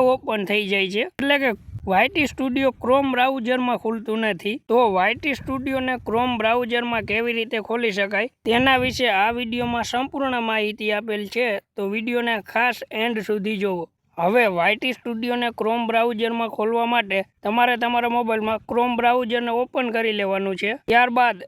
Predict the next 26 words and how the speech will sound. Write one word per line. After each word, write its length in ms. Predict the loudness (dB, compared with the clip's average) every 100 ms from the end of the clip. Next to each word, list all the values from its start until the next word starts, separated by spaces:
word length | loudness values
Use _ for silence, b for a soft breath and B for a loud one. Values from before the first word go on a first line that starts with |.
| -4
અહીં 400 | -2 -2 -2 -2
વાય 180 | 0 0
ટી 220 | -2 -8
સ્ટુડિયો 400 | -6 -8 -4 -2 0
લખી 360 | -2 -4 -6 -6 _ -4
અને 180 | -2 0
સર્ચ 420 | 0 -2 0 -2
આપવાનું 500 | -2 0 -2 0 -2
છે. 100 | -2 -4 _ _ 0
હવે 160 | 2 4
વાય 240 | 4 2
ટી 160 | 0 -4
સ્ટુડિયો 400 | -4 -6 -2 0
લખી 380 | 2 0 0 -2 -4 -4
અને 160 | -2
સર્ચ 420 | -2 0 -2 0 0
આપશો, 360 | 0 0 -4 -4 -6 _ 0
ત્યારબાદ 540 | 4 4 4 0 2 0
આપણને 360 | 0 -2 -2 -2
પ્રથમ 400 | -4 -2 -2 -2
નંબર 300 | -2 -2 -4
પર 160 | -4 -2
જે 160 | 0 0
વેબસાઇટ 440 | -2 -4 -6 -4
દેખાય 360 | -2 -2 -2 0
છે, 100 | -2